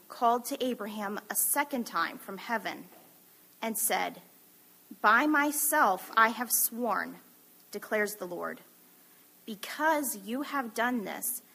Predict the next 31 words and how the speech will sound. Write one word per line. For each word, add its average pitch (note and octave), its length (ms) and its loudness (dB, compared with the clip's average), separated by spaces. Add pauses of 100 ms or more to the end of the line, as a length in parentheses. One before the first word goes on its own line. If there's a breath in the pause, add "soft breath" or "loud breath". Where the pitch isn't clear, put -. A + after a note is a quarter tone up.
(240 loud breath)
and A#3 180 -4
have G#3+ 180 -10
not A3 480 0
withheld B3 580 -2
your A3+ 260 -2
son, - 460 -2 (440)
your G3+ 240 -2
only B3 360 2
son, - 420 -6 (720 loud breath)
I A3 180 4
will A3+ 140 -4
surely C4 540 -2
bless G3 420 0
you, E3 220 -12 (720 loud breath)
and A3 120 -2
I G#3 120 6
will G#3 120 0
surely A3+ 520 -2
multiply C4+ 800 0 (100)
your G3 180 -6
offspring A3+ 720 0 (360 loud breath)
as G#3+ 140 -2
the G3 100 -6
stars A3 600 4
of A3 160 -10
heaven B3 540 -4 (680 loud breath)
and G#3+ 160 -4
as, F#3+ 180 -2 (560)
as G3+ 220 0
the F#3 100 -6
sand A3+ 560 -2